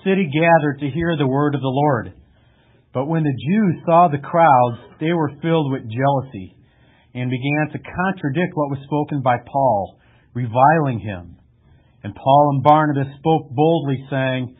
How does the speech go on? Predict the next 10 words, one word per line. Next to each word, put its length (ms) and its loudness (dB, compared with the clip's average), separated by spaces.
'It 80 -2
was 240 2
necessary 640 0
that 180 0
the 80 -2
word 340 0
of 80 -4
God 320 4
be 180 -8
spoken 380 -2